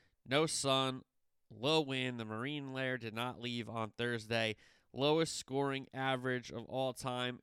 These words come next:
in an opening round of a U S Open. Thursday morning wave, uh, one point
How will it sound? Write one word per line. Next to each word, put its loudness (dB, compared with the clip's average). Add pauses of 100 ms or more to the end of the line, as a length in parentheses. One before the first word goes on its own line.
in -2
an -2
opening -2
round 0
of -6
a -6
U -2
S -4
Open. 0 (420)
Thursday 2
morning 0
wave, 0 (160)
uh, -2 (160)
one -6
point -6